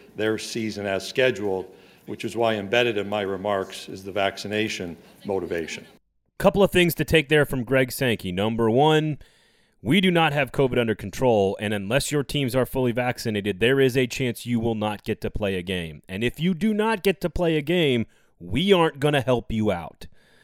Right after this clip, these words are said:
Speaker 2: That is the very direct message from Greg Sankey to all of his teams and to his fans. Don't come crying to me in the middle of the season if you have unvaccinated players costing your team a chance at a game in which you have to forfeit.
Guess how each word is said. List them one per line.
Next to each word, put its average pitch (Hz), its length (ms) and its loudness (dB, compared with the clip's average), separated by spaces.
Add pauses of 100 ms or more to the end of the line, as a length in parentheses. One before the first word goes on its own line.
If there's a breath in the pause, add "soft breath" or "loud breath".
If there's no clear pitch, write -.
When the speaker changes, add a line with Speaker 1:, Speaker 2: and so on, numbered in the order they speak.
(220 soft breath)
Speaker 2:
That 131 240 0
is 127 140 -2
the 123 100 -4
very 117 320 0
direct 107 380 -2
message 95 400 -4
from 95 160 -8
Greg 90 260 -6
Sankey 87 480 -6
to 104 200 -6
all 107 220 2
of 120 100 0
his 135 140 -6
teams 101 560 -4
and 92 180 -4
to 117 100 0
his 123 160 -2
fans. 98 440 0 (320 soft breath)
Don't 123 280 0
come 160 180 0
crying 156 400 0
to - 140 -4
me 143 240 2
in 110 80 0
the 107 80 -2
middle 107 280 0
of 135 100 -2
the 151 100 -2
season 110 480 -2 (260 soft breath)
if 101 160 -8
you 110 80 0
have 104 160 0
unvaccinated 151 720 0
players 151 480 4 (240 soft breath)
costing 120 400 -4
your 117 120 -4
team 104 360 -2
a 98 60 -6
chance - 340 -8
at 98 140 -8
a - 20 -8
game 127 440 -2 (260 loud breath)
in 147 120 -4
which 123 220 -2
you 135 60 -2
have 107 240 -4
to 113 100 -8
forfeit. - 560 -8